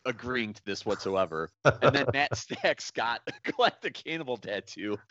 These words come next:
Speaker 1: and basically said, "All right, where's my snare drum?"
Speaker 2: Did Ryan give up the snare?
Speaker 1: No, of course not. <laughs>
Speaker 2: No.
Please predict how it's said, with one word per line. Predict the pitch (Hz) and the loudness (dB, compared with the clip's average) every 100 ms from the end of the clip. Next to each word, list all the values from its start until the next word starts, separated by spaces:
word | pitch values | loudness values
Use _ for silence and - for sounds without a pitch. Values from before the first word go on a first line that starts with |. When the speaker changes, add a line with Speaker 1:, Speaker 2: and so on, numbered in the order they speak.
| - - - - | -16 -14 -14 0
Speaker 1:
and | 135 123 123 139 - | 4 4 4 -2 -2
basically | 147 143 - 147 | 2 2 2 -2
said, | - 151 | 4 6
"All | 123 147 | 8 8
right, | 123 | 8
where's | 123 120 | 6 2
my | 113 | -2
snare | - 120 110 | -2 -4 -2
drum?" | 90 82 | -2 2
Speaker 2:
Did | 98 147 | 8 10
Ryan | 127 135 151 | 12 10 10
give | 147 | 6
up | 151 147 | 6 4
the | |
snare? | - 151 120 95 - - - - | -2 2 2 0 -10 -20 -20 -6
Speaker 1:
No, | 214 135 90 | 0 2 0
of | 90 | -6
course | - 127 - | -8 -8 -6
not. | 80 87 - 880 | -8 -8 -10 -6
<laughs> | - - | -6 2
Speaker 2:
No. | 113 | 4